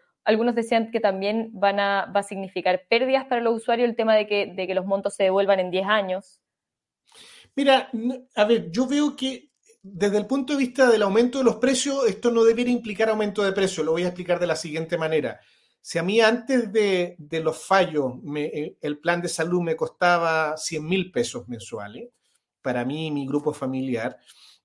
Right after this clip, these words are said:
Speaker 2: eh, eh, a consecuencia de estos fallos que tú sabes no han entrado en vigencia, porque estábamos discutiendo, eh, legalmente el proyecto de ley corta y este informe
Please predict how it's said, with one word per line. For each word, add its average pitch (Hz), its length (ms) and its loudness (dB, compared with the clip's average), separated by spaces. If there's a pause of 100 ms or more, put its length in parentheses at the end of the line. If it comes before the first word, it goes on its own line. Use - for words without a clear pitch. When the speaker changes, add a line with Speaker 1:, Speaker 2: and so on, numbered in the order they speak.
Speaker 2:
eh, 143 400 0 (320)
eh, - 320 -6
a 165 120 2
consecuencia 196 680 2
de 247 60 8
estos 240 220 0
fallos 269 340 2
que 190 120 -6
tú 170 300 -10 (100)
sabes 180 340 -2
no 160 140 -6
han 160 80 -2
entrado 262 420 -4
en 262 100 -2
vigencia, 185 760 -6
porque 123 460 -12 (200)
estábamos 143 540 -8
discutiendo, 143 880 -6 (340)
eh, 113 280 -20
legalmente 135 640 -2
el 123 80 -4
proyecto 127 440 -6
de 123 100 -2
ley 123 200 -2
corta 180 480 0
y 143 120 -4
este 147 180 -4
informe 175 640 -2